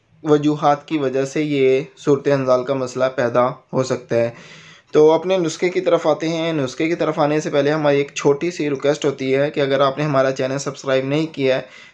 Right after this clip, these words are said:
तो चैनल को सब्सक्राइब कर लें और बेल आइकन का जो बटन है उस पर भी क्लिक कर लें। उसके साथ साथ अगर हमारे Facebook पेज पे आप हमें देख रहे हैं तो उसको भी फॉलो, लाइक और उसका भी बेल आइकन का बटन है उस पर भी क्लिक कर लें।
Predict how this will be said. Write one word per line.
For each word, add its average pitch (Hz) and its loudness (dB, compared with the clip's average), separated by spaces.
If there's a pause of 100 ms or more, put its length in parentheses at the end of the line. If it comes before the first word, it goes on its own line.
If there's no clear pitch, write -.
(120)
तो 117 0
चैनल 123 0
को 139 -2
सब्सक्राइब 135 0
कर 139 0
लें 143 -8 (400)
और 127 4
बेल 151 0
आइकन 165 -6
का 170 -2
जो 165 -6
बटन 147 -4
है 147 0
उस 131 -4
पर 139 -2
भी 156 -2
क्लिक 160 -4
कर 147 2
लें। 143 -2 (280)
उसके 175 0
साथ 165 2
साथ 165 -2
अगर 156 0
हमारे 151 2
Facebook 135 -2 (100)
पेज 147 2
पे 160 -2
आप 143 2
हमें 143 -2
देख 139 4
रहे 143 -2
हैं 151 -6
तो 127 0
उसको 127 0
भी 160 2
फॉलो, 139 0
लाइक 123 -2 (100)
और 135 -2
उसका 127 -4
भी 143 -2
बेल 131 0
आइकन 131 0
का 131 -2
बटन 127 -4
है 131 0
उस 123 -4
पर 131 -4
भी 139 -2
क्लिक 139 -4
कर 131 2
लें। 147 -4